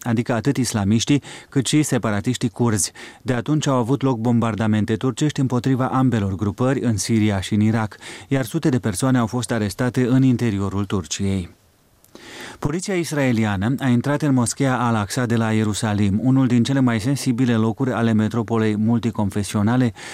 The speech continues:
ca să împiedice tinerii arabi să arunce cu pietre în evreii adunați la o sărbătoare.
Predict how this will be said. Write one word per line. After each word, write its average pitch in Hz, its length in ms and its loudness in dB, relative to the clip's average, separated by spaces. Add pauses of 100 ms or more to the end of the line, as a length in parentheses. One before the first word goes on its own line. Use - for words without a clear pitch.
(140)
ca 143 160 -2
să 151 120 -2
împiedice 143 480 0
tinerii 110 400 2
arabi 107 280 -2
să 131 80 -4
arunce 120 300 2
cu 113 160 -4
pietre 127 480 0
în 135 160 2
evreii 127 440 2
adunați 104 400 0
la 120 60 0
o 110 60 0
sărbătoare. 92 640 -4